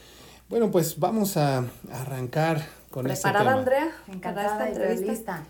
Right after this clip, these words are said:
Speaker 3: lista.
Speaker 2: Bueno, pues cuéntanos, Andrea, ¿cómo surge el concepto de cuatro D? ¿De dónde, de dónde nace esta idea?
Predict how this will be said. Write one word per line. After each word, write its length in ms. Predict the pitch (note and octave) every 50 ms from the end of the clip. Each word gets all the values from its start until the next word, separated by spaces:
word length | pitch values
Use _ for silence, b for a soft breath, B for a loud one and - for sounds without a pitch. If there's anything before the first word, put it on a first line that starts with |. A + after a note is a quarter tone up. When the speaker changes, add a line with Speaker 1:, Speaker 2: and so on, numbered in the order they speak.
| - F3
Speaker 3:
lista. 140 | F3+ F#3
Speaker 2:
Bueno, 320 | - A3 A3 A3+ A3 G#3 -
pues 140 | G#3 G3+ G3+
cuéntanos, 460 | - - A#3 A#3+ A#3 A#3 A3+ G#3+ G3
Andrea, 340 | G#3 G3+ G3+ G3+ G3+ G3+ -
¿cómo 220 | - A3+ B3+ C4+
surge 240 | C4+ C4 B3 B3 C#4
el 80 | C#4
concepto 460 | C#4 B3+ G#3 F#3+ - G#3+ G#3 - A#3+ A#3
de 140 | A3+ G#3
cuatro 280 | G#3+ G#3 G#3 G#3 A3 G#3+
D? 120 | G#3 G3
¿De 120 | F#3 F#3 F3+
dónde, 400 | F3+ F#3 G3 G3 F#3+ G#3 G#3 F3+
de 80 | F#3 F#3
dónde 240 | F#3+ F#3+ G3+ G#3+ G3+
nace 200 | G3+ G3 - G#3+
esta 220 | G#3 - - F3+
idea? 260 | E3+ E3 E3+ D#3+ D#3